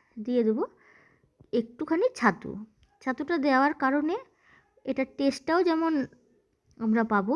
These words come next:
তেমনি কড়াইশুঁটির জলটাও খুব তাড়াতাড়ি শুকিয়ে যাবে। গ্যাসের ফ্লেমটা মিডিয়ামে রেখে বেশ কিছুক্ষণ এটাকে আমরা হালকা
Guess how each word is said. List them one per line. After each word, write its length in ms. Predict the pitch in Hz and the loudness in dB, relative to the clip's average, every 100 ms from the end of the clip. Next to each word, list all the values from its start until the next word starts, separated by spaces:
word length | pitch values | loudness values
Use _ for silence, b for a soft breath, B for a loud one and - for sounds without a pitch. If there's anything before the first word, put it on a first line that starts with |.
| 453 b b | -2 b b
তেমনি 280 | - 214 208 214 | -2 0 0 0
কড়াইশুঁটির 400 | 208 214 - 240 208 | -2 -2 -4 -4 -2
জলটাও 320 | 190 190 269 277 | -2 -2 -4 -4
খুব 120 | - 359 - | -8 -8 -4
তাড়াতাড়ি 380 | 196 190 208 339 - | -2 -2 0 -2 -2
শুকিয়ে 320 | 233 - 170 | -6 -4 -4
যাবে। 180 | 160 165 170 _ _ _ _ _ - - - - - - _ _ _ _ _ _ _ _ | -4 -8 -12 _ _ _ _ _ -20 -8 0 4 4 2 _ _ _ _ _ _ _ _
গ্যাসের 320 | 247 254 269 320 | -4 -4 -2 -2
ফ্লেমটা 320 | 330 339 330 392 403 - | 0 0 0 -2 -4 -4
মিডিয়ামে 460 | 247 214 247 240 240 226 | -2 2 2 4 4 2
রেখে 240 | 220 - 392 - _ _ _ _ _ - | 0 -2 -8 -8 _ _ _ _ _ -6
বেশ 180 | 233 233 - | -6 -4 -6
কিছুক্ষণ 400 | 220 220 - 330 254 | -6 -8 -6 -2 -2
এটাকে 240 | 185 196 190 | -4 -6 -6
আমরা 180 | 185 185 B B B B B B _ _ _ _ _ _ _ _ _ _ - | -4 -6 B B B B B B _ _ _ _ _ _ _ _ _ _ -8
হালকা 460 | 220 208 208 240 | -2 0 0 -2